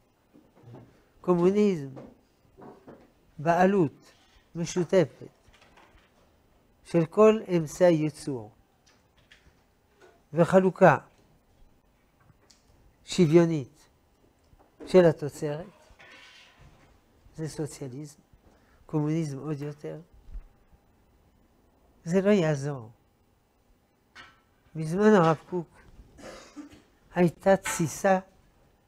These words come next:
סוציאליסטית עצומה בעולם, גם קומוניסטית. הרבה יהודים בארץ,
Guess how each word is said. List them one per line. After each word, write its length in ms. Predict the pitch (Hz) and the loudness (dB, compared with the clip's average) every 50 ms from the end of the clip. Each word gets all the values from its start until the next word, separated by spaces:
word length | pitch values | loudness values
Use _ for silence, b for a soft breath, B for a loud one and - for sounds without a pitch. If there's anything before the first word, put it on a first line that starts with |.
| _ _ _ _ - - | _ _ _ _ -20 -20
סוציאליסטית 960 | - - - 180 165 - - 180 170 170 190 202 185 - - - 185 160 - - | -10 -2 -2 -2 -2 0 -4 -4 -4 -2 -4 -6 -8 -10 -12 -14 -14 -14 -12 -8
עצומה 540 | - 175 - - - 175 175 180 196 185 | -10 -10 -10 -10 -8 -8 -6 -4 -6 -6
בעולם, 340 | 139 131 127 135 135 127 127 131 131 - _ - _ _ _ _ _ _ _ _ - _ _ _ - - - - _ - - | -8 -10 -12 -14 -16 -20 -20 -20 -20 -20 _ -20 _ _ _ _ _ _ _ _ -20 _ _ _ -20 -20 -20 -20 _ -2 0
גם 180 | 208 226 220 | 0 0 0
קומוניסטית. 680 | 170 - 190 190 175 170 190 202 170 - - - - - - - _ _ _ _ - - - - _ - - - _ - - - - - - _ _ _ _ _ _ _ _ - - - _ _ _ _ - | 0 -4 -4 -4 -4 -6 -8 -10 -12 -14 -20 -20 -20 -20 -20 -20 _ _ _ _ -20 -20 -20 -20 _ -20 -20 -20 _ -20 -20 -20 -20 -20 -20 _ _ _ _ _ _ _ _ -20 -20 -20 _ _ _ _ -8
הרבה 240 | 156 160 160 170 180 | -8 -6 -2 0 2
יהודים 400 | 190 190 180 170 190 202 180 151 | 2 4 2 2 0 -4 -4 -2
בארץ, 680 | 156 160 165 170 185 180 170 160 170 - - - - | 0 0 0 0 -2 -4 -6 -12 -14 -18 -20 -20 -20